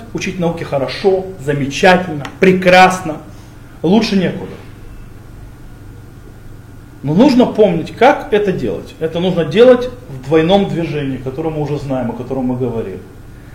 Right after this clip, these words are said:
С одной стороны, движение вперёд, захват, сильный, мощный, смелый прорыв, изучение и так далее. Э, с другой стороны, имея скромность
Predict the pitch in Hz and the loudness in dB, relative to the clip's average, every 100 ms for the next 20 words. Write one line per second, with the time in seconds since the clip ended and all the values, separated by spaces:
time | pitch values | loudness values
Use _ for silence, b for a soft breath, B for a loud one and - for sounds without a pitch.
0 | B B B - 175 190 233 220 185 165 | B B B 4 6 8 8 6 6 6
1 | 156 147 110 - - - - - - - | 6 4 0 -6 -16 -18 -20 -20 -20 -14
2 | 131 165 151 160 143 117 98 - - 131 | -2 0 4 4 4 0 -4 -10 -2 0
3 | 120 196 214 - - - - B B B | 4 2 0 -10 -18 -20 -20 B B B
4 | B 113 107 - 147 180 135 107 - - | B -6 -6 -2 6 8 8 4 -4 -10
5 | - 175 - 214 214 165 113 107 - 139 | -4 -4 0 2 2 2 -2 -6 -10 -4
6 | 170 214 208 143 - 110 90 - - - | 4 6 6 4 -6 -12 -14 -16 -18 -18
7 | - - 185 226 214 180 165 165 196 190 | -16 -6 4 6 8 6 4 4 6 4
8 | - - B B - 165 175 202 185 147 | 0 -10 B B -6 -2 2 4 4 4
9 | 123 120 117 120 185 311 - - B B | 2 2 4 6 6 2 -2 -16 B B
10 | B - - - - - - - - - | B -20 -20 -20 -20 -20 -20 -18 -20 -20
11 | - - - 160 160 160 160 160 160 165 | -20 -20 4 8 10 10 8 8 8 8
12 | 170 165 - - 156 147 160 165 - - | 4 -6 -16 -12 -8 -2 2 2 0 -2
13 | 147 139 135 180 254 262 - 151 147 147 | 0 0 2 2 0 -2 -4 -2 2 2
14 | - - 160 190 220 240 226 - | 0 -6 2 4 4 0 -2 -8